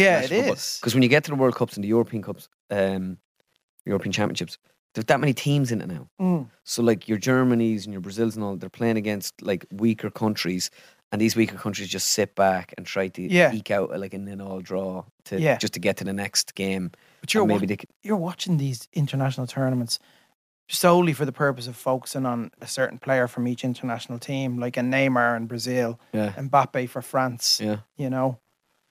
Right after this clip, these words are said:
Speaker 1: Yeah, it's, it, it, it, football has changed massively in the sense that, uh, like, obviously, like, a World Cup is a World Cup. There's probably nothing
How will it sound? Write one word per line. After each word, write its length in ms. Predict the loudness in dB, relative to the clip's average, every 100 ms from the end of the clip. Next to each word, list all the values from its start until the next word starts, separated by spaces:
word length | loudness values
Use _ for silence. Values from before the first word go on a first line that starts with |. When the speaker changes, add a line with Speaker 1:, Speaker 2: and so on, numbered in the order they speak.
| _ _ _ _ -4
Speaker 1:
Yeah, 180 | 0
it's, 180 | 2 6
it, 280 | 6 8 6
it, 140 | 6 6
it, 240 | 4 4
football 220 | 4 6
has 120 | 4
changed 280 | 6 4 6
massively 300 | 4 2 2 0
in 40 |
the 60 | 2
sense 220 | 2 2
that, 140 | 4 4 4
uh, 340 | 4 4 2 -2 _ _ _ _ _ _ _ _ _ _ -18 -18 _ _ _ _ _ -2
like, 120 | 2
obviously, 300 | 4 4 2
like, 120 | 2
a 60 | 4
World 240 | 4 4
Cup 180 | 0 -4
is 80 | -4
a 20 |
World 180 | -2 -2
Cup. 220 | -6 -8
There's 120 | -12
probably 220 | -4 -2 -2
nothing 320 | -4 -6